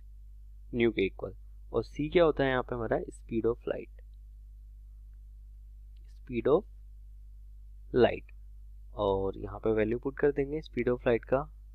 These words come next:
हमें मालूम है three into ten raise to power eight meter per second, और फ्रीक्वेंसी न्यू कितना गिवन है यहाँ से, three into में ten raise to power nine, तो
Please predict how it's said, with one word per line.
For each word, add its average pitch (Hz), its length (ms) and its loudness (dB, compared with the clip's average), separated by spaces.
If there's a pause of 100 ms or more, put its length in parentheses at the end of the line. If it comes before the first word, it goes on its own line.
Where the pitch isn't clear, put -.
(260)
हमें 110 120 -4
मालूम 113 380 0
है 156 100 2 (260)
three 113 180 -4 (100)
into 127 240 -8
ten 123 180 2
raise 123 160 -2
to 131 100 -6
power 123 220 6
eight 117 420 2 (140)
meter - 240 -4
per 131 180 4
second, 135 300 2 (460)
और 120 80 6
फ्रीक्वेंसी 123 560 2
न्यू 127 280 2 (640)
कितना 147 280 6
गिवन 135 320 8
है 127 60 6
यहाँ 123 160 4
से, 160 200 4 (640)
three 139 160 2 (100)
into 127 260 -6
में 135 80 -8
ten 120 260 -4
raise 113 200 -6
to 117 100 -4
power 113 240 0
nine, - 300 -8 (160)
तो - 80 -10